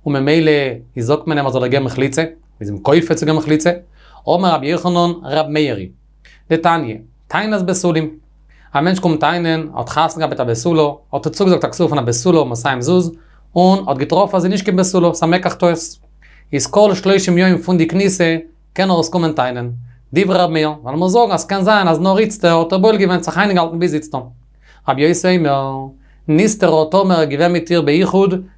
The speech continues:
איז אין אלטער דארף ער קומען תענין. אבער תומר תענית לאחר זמן, איז ער נישט נעמען, ווייל מען זאגן, אז נארמאל דער גלייך בול געווען, האט ער געטראפן, א בסולה, יצט ער צוויי וואכן ארום, דא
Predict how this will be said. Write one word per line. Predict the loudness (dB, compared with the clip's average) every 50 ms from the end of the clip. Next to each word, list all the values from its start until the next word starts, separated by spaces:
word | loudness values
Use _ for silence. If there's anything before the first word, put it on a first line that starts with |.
| -4 2
איז | 4 4 6
אין | 6 4
אלטער | 4 4 2 2 0 0
דארף | 0 0 0 -2
ער | -4
קומען | -4 -4 -4 -4 -2
תענין. | 0 0 0 -2 -4 -8 -10 -12 -14 -18 _ _ _ _ _ _ _ -8 -4 -2
אבער | -2 0 0
תומר | 0 2 2 2 2
תענית | 2 0 0 0 0 0
לאחר | 0 0 0 0 -2 -4
זמן, | -2 0 0 0 0 0 -2 -4 -8 -10
איז | -6 -2 0
ער | 0
נישט | 0 0 -2 0 0
נעמען, | 0 2 2 2 0 0 -4 -10 -14 -20 -20 -20 -20 -20 -20 -18 -10 -4
ווייל | 0 2 2 4 4 4 4 2 2 0 -2
מען | -4 -4 -2
זאגן, | 0 2 2 2 2 2 0
אז | -2 -2 -2 0
נארמאל | 0 2 2 2 0 0
דער | -2 0
גלייך | 2 2 2 0 0
בול | -2 0 0 0
געווען, | 0 0 0 0 -2 -2 -4 -8 -14 _ _ _ _ _ _ _ -4
האט | -4 -2 0
ער | 0
געטראפן, | 0 2 2 0 2 0
א | 0
בסולה, | 0 0 0 -2 -2 0 2 2 2 0 -2 -6 _ _ _ _ -14
יצט | -14 -8 -4 -4
ער | -2
צוויי | -2 0 0 2
וואכן | 2 0 0 0
ארום, | 0 2 2 0 0 0 0
דא | 0 2 2 2 2